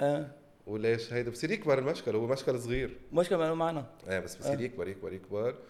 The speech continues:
Speaker 2: بتيسوا على بعض، خصوصًا إنه صاروا عايشين مع بعض. ف
Speaker 1: كرمال إنه يا عمل لايك، يا عمل فولو، يا عمل شي ما له
Speaker 2: إيه.
Speaker 1: معنى يعني على سوشيال ميديا.
Speaker 2: إيه. وال-، وهي فكرة السوشيال ميديا يكون عندك followers and you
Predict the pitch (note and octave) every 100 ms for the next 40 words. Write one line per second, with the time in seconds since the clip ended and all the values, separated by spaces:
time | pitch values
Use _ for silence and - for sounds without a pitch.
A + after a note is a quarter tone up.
0 | - - - G2+ F#2+ E2 F2+ G2 G2+ -
1 | G#2 F2 D#2+ D2 - E2 D#2 - F2+ D2+
2 | E2 G2 D#3 - - - - - - -
3 | _ _ - F#2 F2+ E2+ G1+ G1+ G1+ -
4 | D3+ D3 E3+ D3+ D#3 D#3 D#3 D#3 D#3 D3+
5 | D#3 D3 C#3 D#3 D#3+ D#3+ D3 C#3 C#3+ D3
6 | C3+ D3+ D3+ C#3+ C#3 C#3 C3 C#3 B2+ -
7 | C#3 B2+ C3 F#3+ F#3+ A#2 A#2 A#2+ A#2+ A#2+
8 | - B2 C#3 C3+ C3 C3 B2 - - -
9 | - _ - C#3+ C3+ C3 G#2+ D2 - -
10 | D#2 D#2+ E2+ - - - - E2+ E2 E2+
11 | E2 D#2+ D#2 D2+ C2+ - F#2+ C3 - -
12 | F2 - G2 F#2+ E2+ F2 F2+ D2+ E2 D2+
13 | E2+ D#2 - F2 E2+ D2+ D#2 - - -
14 | - - D#2